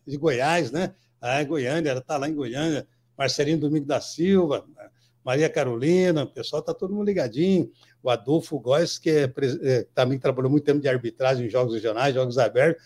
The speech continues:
tá mandando parabéns, o senhor já viu a Andréia competir, hein? Quem é que não viu a Andréia competir, né? Mas, ô, ô, André, a, a possibilidade, nós tivemos aí dois anos sem jogos regionais, sem jogos abertos, por isso Araçatuba,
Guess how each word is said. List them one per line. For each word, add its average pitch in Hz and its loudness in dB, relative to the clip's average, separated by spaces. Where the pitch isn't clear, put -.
tá 117 -2
mandando 113 -2
parabéns, 196 2
o - -20
senhor 147 0
já 127 2
viu 160 0
a - 0
Andréia 220 0
competir, 196 0
hein? 185 -2
Quem 196 -6
é 208 -2
que 208 -4
não 147 -2
viu 190 6
a 151 2
Andréia 147 6
competir, 135 -2
né? 143 2
Mas, 196 8
ô, 170 8
ô, 185 6
André, 190 6
a, 180 4
a 180 6
possibilidade, 170 6
nós 139 2
tivemos 147 4
aí 139 4
dois 127 2
anos 143 2
sem 131 -6
jogos 127 0
regionais, 139 -2
sem 160 0
jogos 143 4
abertos, 143 6
por 143 0
isso 151 4
Araçatuba, 135 2